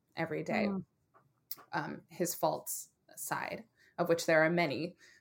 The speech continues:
Speaker 1: <laughs> especially now.
Speaker 2: Mm-hmm,
Speaker 1: <laughs>
Speaker 2: mm-hmm.
Speaker 1: Um, yeah, so we, so then we started putting that together. We knew that we wanted to do something. We knew we wanted queerness. We knew we wanted it to be, um,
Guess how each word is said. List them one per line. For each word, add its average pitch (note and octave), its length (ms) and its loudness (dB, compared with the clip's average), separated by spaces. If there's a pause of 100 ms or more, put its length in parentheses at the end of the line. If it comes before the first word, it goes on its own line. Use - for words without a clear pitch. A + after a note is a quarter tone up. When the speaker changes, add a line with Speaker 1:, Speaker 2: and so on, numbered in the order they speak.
Speaker 1:
<laughs> - 320 -10
especially D#3+ 520 2
now. E3 340 8 (560)
Speaker 2:
Mm-hmm, C4+ 480 10
Speaker 1:
<laughs> - 320 6
Speaker 2:
mm-hmm. B3 360 2 (520)
Speaker 1:
Um, F3 560 6 (960)
yeah, A3+ 280 8
so B3 260 6
we, A3 260 2
so B3+ 200 10
then B3+ 140 8
we B3+ 80 6
started A#3 280 6
putting A#3+ 160 2
that G#3 140 8
together. G3+ 320 6
We G3 120 0
knew F#3+ 180 2
that F#3+ 180 4
we F#3+ 140 2
wanted F3 400 2
to F3+ 100 -12
do E3+ 300 2
something. E3 600 -4
We F3+ 240 2
knew F#3 240 4
we G3 80 0
wanted E3 320 2
queerness. C#4 580 4
We G3 140 2
knew F3+ 180 4
we F3 180 4
wanted D#3+ 380 2
it - 200 -2
to F3+ 140 -2
be, D3+ 500 -4 (420)
um, E3+ 380 -2